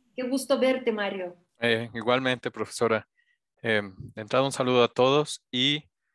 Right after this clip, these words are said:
Speaker 2: también no hay que dejar pasar la oportunidad de, de reconocer la importancia de este tipo de iniciativas para conocer más sobre la cultura rusa, sobre todo en estos momentos, ¿no? Que por cuestiones propagandísticas se suele,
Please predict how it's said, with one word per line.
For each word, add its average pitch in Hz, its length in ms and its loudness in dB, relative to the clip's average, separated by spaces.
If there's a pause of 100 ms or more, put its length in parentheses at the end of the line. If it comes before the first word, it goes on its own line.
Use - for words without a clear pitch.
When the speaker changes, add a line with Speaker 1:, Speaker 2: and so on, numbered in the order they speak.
(320)
Speaker 2:
también 117 240 -4
no 135 60 2
hay - 40 -4
que 151 100 2
dejar 139 260 0
pasar 135 260 -6
la 131 80 0
oportunidad 113 580 0
de, 110 320 4
de 107 140 -4
reconocer 104 680 -2 (880)
la 120 100 2
importancia 127 640 0
de 120 80 2
este 127 200 -4
tipo 139 240 -2
de 131 60 2
iniciativas 123 640 0
para 104 240 -6
conocer 117 400 -6
más 127 160 0
sobre 131 220 2
la 104 100 0
cultura 123 420 0
rusa, 127 240 -4
sobre 123 240 0
todo 156 200 2
en 151 80 0
estos 151 260 -6
momentos, 113 580 -8
¿no? 135 160 -16 (800)
Que 113 140 4
por 117 160 0
cuestiones 131 380 0
propagandísticas 123 800 0
se - 60 -6
suele, 127 460 0